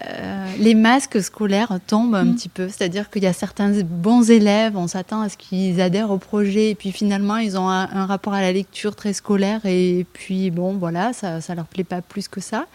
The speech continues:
Speaker 1: Et puis, il y a des élèves qui peuvent être, euh, pas très bons en français et qui se révèlent, en fait. Euh, je pense à Iba, dans la classe, qui a lu presque tous les livres de la sélection.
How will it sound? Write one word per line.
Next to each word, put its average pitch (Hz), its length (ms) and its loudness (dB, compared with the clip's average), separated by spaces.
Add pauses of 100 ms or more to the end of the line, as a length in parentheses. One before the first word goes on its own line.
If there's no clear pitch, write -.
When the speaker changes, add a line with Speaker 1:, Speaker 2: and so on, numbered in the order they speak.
(320)
Speaker 1:
Et 214 120 4
puis, - 140 -4
il 254 40 6
y - 20 8
a 220 40 6
des 220 240 2
élèves 247 260 2
qui - 120 -12
peuvent 202 260 0
être, 202 280 -6
euh, 190 320 0 (480)
pas 233 140 4
très - 180 0
bons 226 180 4
en 220 120 4
français 202 500 -2 (140)
et 196 220 4
qui - 140 -6
se 196 140 0
révèlent, 202 480 0
en 175 140 0
fait. - 480 -6
Euh, 175 320 0 (260)
je - 80 -14
pense 214 220 4
à 208 80 8
Iba, 185 360 4
dans 196 140 0
la 165 140 0
classe, 240 260 -2
qui - 140 -4
a 175 60 2
lu 196 120 2
presque 208 460 -6
tous 269 120 -4
les 240 140 0
livres 214 220 0
de 208 100 2
la 185 160 0
sélection. 208 600 -4